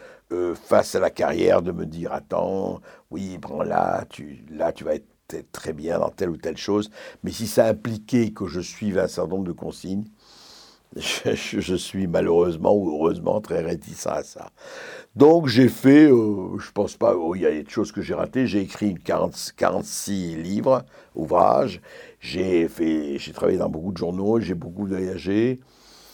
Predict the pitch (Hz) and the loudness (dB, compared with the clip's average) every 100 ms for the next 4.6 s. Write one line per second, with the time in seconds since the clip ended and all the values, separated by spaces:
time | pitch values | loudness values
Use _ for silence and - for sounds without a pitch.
0 | - - - - - 117 143 151 135 127 | -20 -20 -20 -20 -2 0 8 8 8 4
1 | 104 123 123 117 110 104 123 139 107 - | 6 4 6 4 4 6 8 8 6 2
2 | 104 - 87 87 87 - 90 107 113 82 | -4 -4 -2 0 0 0 2 6 6 4
3 | 98 - 87 78 - 69 - 110 - - | -2 -2 -2 0 0 0 -4 -6 -4 -4
4 | - - 117 - - | -2 4 4 4 2